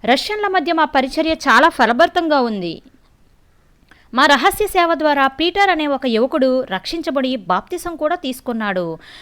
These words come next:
ఒకసారి నేను అతనితో, "బైబిల్లోని ఏ వచనం వల్ల నువ్వు పట్టబడ్డావు?" అని అడిగాను. ఒకసారి మా రహస్య కూటంలో నేను లూకాసు వార్త ఇరవై నాలుగవ అధ్యాయం చదివాను. అందులో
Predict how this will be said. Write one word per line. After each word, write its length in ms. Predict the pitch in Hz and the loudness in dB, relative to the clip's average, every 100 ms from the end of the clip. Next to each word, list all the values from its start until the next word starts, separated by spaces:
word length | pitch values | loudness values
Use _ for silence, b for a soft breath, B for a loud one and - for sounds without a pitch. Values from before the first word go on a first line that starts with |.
| B | B
ఒకసారి 540 | 294 302 285 269 381 359 | -4 -4 -4 -4 -2 -2
నేను 200 | 302 269 | -2 -2
అతనితో, 580 | 285 311 294 269 262 233 | -4 -4 0 0 0 -2
"బైబిల్లోని 680 | 185 254 277 381 370 349 311 | 0 0 0 0 2 2 0
ఏ 220 | 226 254 | 0 0
వచనం 380 | 349 349 330 311 | -2 -4 -4 -2
వల్ల 220 | 302 285 | -2 -2
నువ్వు 220 | 277 269 | -2 -4
పట్టబడ్డావు?" 880 | 254 - 233 277 247 254 247 254 - 240 | -4 -4 -4 -6 -2 0 0 -2 -4 -4
అని 160 | 269 | -2
అడిగాను. 600 | 240 202 202 185 165 156 - B B 262 | 0 0 0 -2 -6 -12 -18 B B -4
ఒకసారి 600 | 294 285 285 359 339 320 | -4 -4 -6 -6 -6 -6
మా 200 | 240 262 | -2 0
రహస్య 380 | 233 320 - 392 | 0 -2 -4 -4
కూటంలో 680 | 339 311 285 247 240 247 240 | -4 -4 -2 -2 -2 -4 -4
నేను 220 | 262 262 | -2 0
లూకాసు 460 | 214 262 359 359 311 | -2 -2 -2 -2 -2
వార్త 480 | 294 - 247 240 233 | -4 -2 -2 -2 -2
ఇరవై 260 | 214 277 311 | -4 -4 -4
నాలుగవ 420 | 202 233 302 320 | -2 -4 -2 -2
అధ్యాయం 380 | 220 254 254 320 | -2 -4 -4 -4
చదివాను. 640 | 247 214 208 185 170 165 B B B | -6 -6 -6 -6 -10 -14 B B B
అందులో 460 | 240 349 403 330 | -2 -2 -2 -2